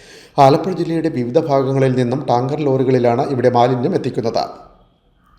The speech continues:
ട്രിപ്പ് കണക്കിൽ നോക്കുമ്പോൾ എഴുന്നൂറ്റി മുപ്പത്തിയൊന്ന് ട്രിപ്പ് കക്കൂസ് മാലിന്യം ഇവിടെ ഇതേവരെ സംസ്കരിച്ചിട്ടുണ്ട്. ചേർത്തലയിലെ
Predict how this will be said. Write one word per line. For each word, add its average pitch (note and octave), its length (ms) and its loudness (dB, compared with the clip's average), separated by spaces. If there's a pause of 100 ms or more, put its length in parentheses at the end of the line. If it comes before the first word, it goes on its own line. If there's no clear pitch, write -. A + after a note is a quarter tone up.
(920)
ട്രിപ്പ് C3+ 320 0
കണക്കിൽ F3+ 340 -2
നോക്കുമ്പോൾ C#3+ 420 0 (160)
എഴുന്നൂറ്റി D#3 540 0
മുപ്പത്തിയൊന്ന് C3 680 0
ട്രിപ്പ് C3 360 -6
കക്കൂസ് D3 380 -2
മാലിന്യം B2 420 0
ഇവിടെ B2+ 200 2 (140)
ഇതേവരെ C3+ 420 2
സംസ്കരിച്ചിട്ടുണ്ട്. A#2+ 680 -4 (760)
ചേർത്തലയിലെ F3 520 2